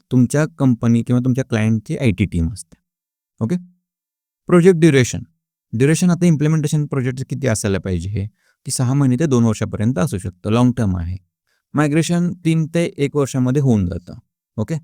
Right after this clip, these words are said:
रोलआउट पण तीन ते एक वर्षामध्ये, तीन ते बारामध्ये होऊन जातं. पण सपोर्ट प्रोजेक्ट हा कंटिन्युअसली चालूच असतो, जोपर्यंत तुमची सिस्टम आहे,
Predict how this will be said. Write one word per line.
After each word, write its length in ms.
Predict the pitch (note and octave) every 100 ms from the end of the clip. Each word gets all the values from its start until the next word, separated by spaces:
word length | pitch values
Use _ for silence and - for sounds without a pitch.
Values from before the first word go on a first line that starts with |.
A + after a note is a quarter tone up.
| _ _ _ _ -
रोलआउट 340 | C3 D3 D#3+
पण 200 | D#3+ E3+
तीन 260 | F3 C#3 C#3
ते 160 | C#3+ -
एक 160 | C3 B2+
वर्षामध्ये, 420 | A#2+ - A#2 B2
तीन 220 | B2 A2+
ते 100 | A2
बारामध्ये 480 | A2+ G#2+ G2+ G#2+ C3
होऊन 240 | B2+ A2
जातं. 320 | F#2 F2+ A2+ F3+ - _ -
पण 100 | F3
सपोर्ट 360 | F3+ F3+ G#3+ G3+
प्रोजेक्ट 440 | F#3+ D#3 E3+ E3
हा 80 | F3+ F3+
कंटिन्युअसली 380 | E3+ D#3 D#3+ F3+
चालूच 300 | F3 D3 C#3+
असतो, 300 | B2 G2 -
जोपर्यंत 460 | F#2+ A#2+ C3+ B2+ B2
तुमची 200 | A#2+ G#2+
सिस्टम 400 | A2 G#2 C#3+ D3+
आहे, 160 | D3